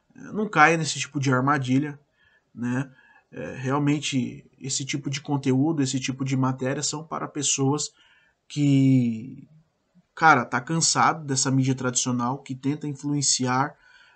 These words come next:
é, sempre a, a humanidade, né, a, a tomarem decisões erradas ou praticar, é, é, né, coisas erradas, né, pessoal?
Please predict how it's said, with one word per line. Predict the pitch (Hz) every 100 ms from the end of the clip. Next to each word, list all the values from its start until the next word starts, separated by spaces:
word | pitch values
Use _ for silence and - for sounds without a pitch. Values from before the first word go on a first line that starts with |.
| _
é, | - 113
sempre | - - 143 165 139 120
a, | - 82 -
a | - 131
humanidade, | 131 131 139 139 127 120 147 151 156 _ _ - _
né, | - 120 113 110 - - _ _
a, | 117 123 117 104 85 64 - _ _ _
a | - 98 76 - _ -
tomarem | 165 147 156 180 151
decisões | 139 135 131 131 127 123 -
erradas | 123 127 110 147 165 165 - _ _ - - - -
ou | 127 151
praticar, | - 151 - 135 147 143 170 147 _
é, | 123 123 120 117 110 - - _ _ _ _ - 90
é, | 104 - - - _ _ _ _ _ _
né, | 120 98 87
coisas | - 156 143 139
erradas, | 131 117 104 135 160 147 - 135
né, | 123
pessoal? | 127 127 - 120 120